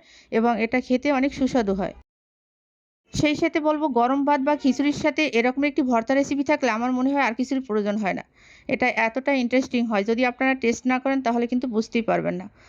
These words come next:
অবশ্যই এই রমজান মাসে এরকম একটি ভর্তা রেসিপি আপনারা ট্রাই করে দেখবেন একবার হলেও। আমি মনে করি এ পর্যন্ত বুঝতে কোনো রকমের অসুবিধা হয়নি। আর আমি এভাবে দেখতে পাচ্ছি নেড়ে চেড়ে ভর্তাটা কিন্তু আমি রেডি করে নিচ্ছি।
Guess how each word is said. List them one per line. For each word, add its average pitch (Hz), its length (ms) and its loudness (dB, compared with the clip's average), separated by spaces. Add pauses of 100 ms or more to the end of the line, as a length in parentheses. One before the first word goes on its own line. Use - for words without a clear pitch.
(120)
অবশ্যই 262 360 2
এই 254 180 2
রমজান 233 400 2
মাসে 285 220 0
এরকম 269 260 0
একটি 269 200 -2
ভর্তা 226 280 0
রেসিপি 254 300 0
আপনারা 226 280 0
ট্রাই 226 240 2
করে 240 160 -2
দেখবেন 247 320 0
একবার 202 400 0
হলেও। 220 280 -2 (1400)
আমি 277 260 -4
মনে 339 200 -10
করি 339 200 -6
এ 277 60 -6
পর্যন্ত 294 360 -8
বুঝতে 262 300 -6
কোনো 269 200 -4
রকমের 277 260 -2
অসুবিধা 254 460 0
হয়নি। 277 320 0 (380)
আর 233 140 0
আমি 240 220 2
এভাবে 302 220 2
দেখতে 269 260 -2
পাচ্ছি 294 280 0
নেড়ে 262 220 2
চেড়ে 277 180 0
ভর্তাটা 262 380 -2
কিন্তু 269 220 0
আমি 277 140 4
রেডি 233 220 2
করে 254 180 2
নিচ্ছি। 269 380 0